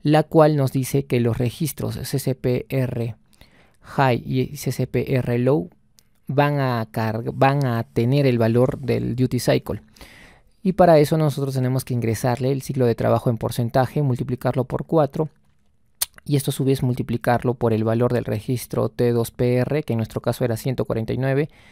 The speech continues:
le sumamos uno y lo dividimos todo entre cien, y de esa manera vamos a obtener los valores de los registros del duty cycle,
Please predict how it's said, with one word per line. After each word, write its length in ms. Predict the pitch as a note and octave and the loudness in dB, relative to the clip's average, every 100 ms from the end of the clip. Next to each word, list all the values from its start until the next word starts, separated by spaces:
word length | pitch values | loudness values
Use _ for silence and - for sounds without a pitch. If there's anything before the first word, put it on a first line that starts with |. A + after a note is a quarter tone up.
| - - - | -20 -16 -2
le 120 | B2+ | 0
sumamos 500 | - C3+ C#3+ C#3 - | 2 0 2 0 0
uno 300 | D#3+ D#3 F3 | 0 2 0
y 120 | C#3+ | 0
lo 100 | B2+ | 2
dividimos 540 | B2 A#2+ C3 C#3 C3 - | 2 2 2 2 0 0
todo 180 | B2+ | 0
entre 220 | B2 - A#2+ | 2 -2 -2
cien, 260 | D#3 C#3 - - - - | -2 -2 -4 -16 -20 -4
y 80 | C3+ | 2
de 80 | C3+ | 2
esa 180 | C3+ | 2
manera 380 | B2 A#2+ B2+ C3 | 0 0 2 2
vamos 220 | C3 B2 | 2 0
a 40 | C3 | -4
obtener 420 | - A2+ A#2+ - - | -4 -2 -2 -4 -4
los 240 | B2+ B2 | 0 0
valores 380 | A#2+ A#2+ A#2 B2 | 2 2 2 2
de 80 | A2+ | 0
los 140 | G#2+ | 0
registros 720 | A2 - A#2+ - B2+ - - _ _ - | -2 -4 -8 -8 -12 -12 -18 _ _ -4
del 140 | A#2+ | -2
duty 240 | A#2+ A#2 - | 0 -2 -4
cycle, 460 | - G#2 - - | -4 -4 -6 -20